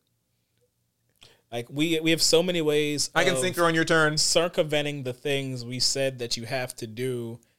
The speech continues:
Speaker 1: and it's just a normal part of the game.
Speaker 2: That's right, I can synchro summon in your turn.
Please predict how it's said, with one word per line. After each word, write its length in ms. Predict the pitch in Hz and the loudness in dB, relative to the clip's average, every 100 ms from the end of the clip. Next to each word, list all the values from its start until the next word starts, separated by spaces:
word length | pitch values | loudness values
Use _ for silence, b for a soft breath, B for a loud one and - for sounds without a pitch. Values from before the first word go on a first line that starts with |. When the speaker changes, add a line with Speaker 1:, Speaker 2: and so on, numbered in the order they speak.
| _ _ _ 143 | _ _ _ -2
Speaker 1:
and 260 | 147 143 | 0 2
it's 240 | 135 131 - | 2 2 0
just 260 | 143 - - - | 0 -2 -6 -14
a 200 | 131 123 | -8 -6
normal 420 | 120 123 131 127 | -6 -6 -6 -6
part 300 | 123 127 120 | -6 -6 -4
of 40 | 110 | -6
the 80 | 104 | -8
game. 380 | 107 113 131 | -8 -8 -6
Speaker 2:
That's 120 | 135 160 | -4 0
right, 140 | 156 | 2
I 80 | 139 | 2
can 140 | 131 | -2
synchro 260 | - 120 131 | -6 -6 -4
summon 200 | 139 143 | -4 -4
in 60 | |
your 120 | 143 151 | -4 -6
turn. 320 | 120 113 | -6 -6